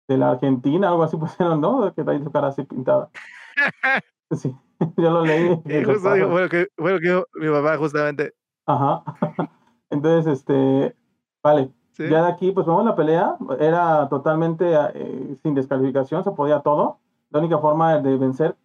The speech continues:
Speaker 1: era, eh, conteo de tres, pero dentro del ring. O sea, se podían salir, no había, no hay descalificación ni nada. Pero, este, la única forma de ganar era conteo de tres dentro del ring. Entonces empezaron fuerte. Empieza con una patada, eh, bueno,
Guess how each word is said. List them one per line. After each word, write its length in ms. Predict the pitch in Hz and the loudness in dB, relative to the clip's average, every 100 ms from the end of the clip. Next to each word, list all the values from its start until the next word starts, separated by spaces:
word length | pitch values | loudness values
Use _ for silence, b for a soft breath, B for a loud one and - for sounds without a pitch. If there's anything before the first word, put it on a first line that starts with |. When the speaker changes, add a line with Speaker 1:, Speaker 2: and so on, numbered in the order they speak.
| - | -8
Speaker 1:
era, 440 | 135 135 135 135 | -4 -2 -2 -4
eh, 260 | 147 120 151 | -8 -14 -10
conteo 280 | 139 127 151 | -6 0 0
de 100 | 151 | 0
tres, 180 | 135 151 | 0 -2
pero 200 | - 135 | -2 -2
dentro 280 | 135 139 139 | -2 -2 -2
del 140 | 131 | -2
ring. 200 | 131 165 | 0 -4
O 540 | 160 _ _ _ _ _ | -6 _ _ _ _ _
sea, 100 | 135 | -6
se 60 | 131 | 0
podían 240 | 147 165 | 0 2
salir, 400 | 160 139 160 175 | 0 0 0 0
no 80 | 165 | 0
había, 120 | 160 | -2
no 360 | 147 143 147 147 | -4 0 0 0
hay 80 | 147 | 0
descalificación 580 | 147 135 131 131 131 147 | -4 -4 -4 -4 -4 -2
ni 80 | |
nada. 340 | 165 170 185 - _ _ _ _ _ _ _ | -2 -2 -2 -6 _ _ _ _ _ _ _
Pero, 440 | 170 165 180 196 | 2 4 4 2
este, 260 | 147 131 135 | -2 -4 -6
la 80 | 139 | -6
única 180 | 156 143 | -4 -4
forma 220 | 151 147 | -2 0
de 60 | |
ganar 260 | 135 139 165 | 0 0 -2
era 220 | 165 156 | 0 -2
conteo 260 | 147 127 156 | -2 -2 0
de 60 | |
tres 180 | 143 151 | 0 -2
dentro 320 | 151 147 139 | -2 -4 -2
del 100 | 127 | -4
ring. 180 | 123 120 | -6 -10
Entonces 340 | 123 143 147 147 | -6 -4 -2 -4
empezaron 500 | 135 135 143 143 139 | -8 -4 -2 -2 0
fuerte. 420 | 156 160 202 247 269 _ _ _ _ | 0 0 0 -2 -6 _ _ _ _
Empieza 360 | 135 131 151 170 | -4 -2 -2 0
con 120 | 151 | 0
una 120 | 170 | 0
patada, 680 | 147 156 151 160 160 147 131 | 0 0 2 2 2 0 0
eh, 260 | 131 131 | 0 0
bueno, 260 | 131 156 131 | 0 -2 -6